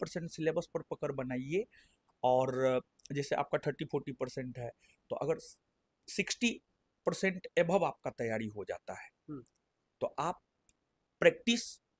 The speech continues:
Speaker 1: सेट भी लगाना शुरू कर सकते हैं, और प्रैक्टिस सेट आपको लगाना शुरू कर देना चाहिए।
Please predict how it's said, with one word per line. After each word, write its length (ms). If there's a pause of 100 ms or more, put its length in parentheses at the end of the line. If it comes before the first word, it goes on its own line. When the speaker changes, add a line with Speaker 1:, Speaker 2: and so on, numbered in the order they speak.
(480)
Speaker 1:
सेट 280
भी 100
लगाना 420 (220)
शुरू 280
कर 220
सकते 380
हैं, 80 (100)
और 160
प्रैक्टिस 400
सेट 120 (120)
आपको 260
लगाना 400
शुरू 260
कर 220
देना 280
चाहिए। 340